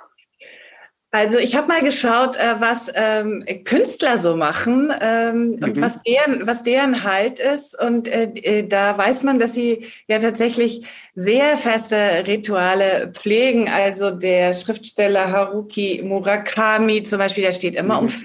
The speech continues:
Speaker 1: vier Uhr morgens auf, dann schreibt er fünf bis sechs Stunden. Dann, ähm, läuft er nachmittags zehn Kilometer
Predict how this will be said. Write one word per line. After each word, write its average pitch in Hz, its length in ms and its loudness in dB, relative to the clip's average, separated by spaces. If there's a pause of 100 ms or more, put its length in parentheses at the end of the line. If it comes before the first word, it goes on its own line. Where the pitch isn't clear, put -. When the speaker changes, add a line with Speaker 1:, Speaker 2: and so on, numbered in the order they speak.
Speaker 1:
vier 220 200 -2
Uhr 202 140 2
morgens 185 560 0
auf, 180 720 -2
dann 226 140 0
schreibt 185 320 0
er 170 80 2
fünf 160 240 -4
bis 147 180 -4
sechs 143 220 -2
Stunden. 160 400 -2 (380)
Dann, 247 440 2
ähm, 226 400 2
läuft 208 640 2
er 185 140 2
nachmittags 233 640 -2
zehn 233 480 0
Kilometer 180 1200 0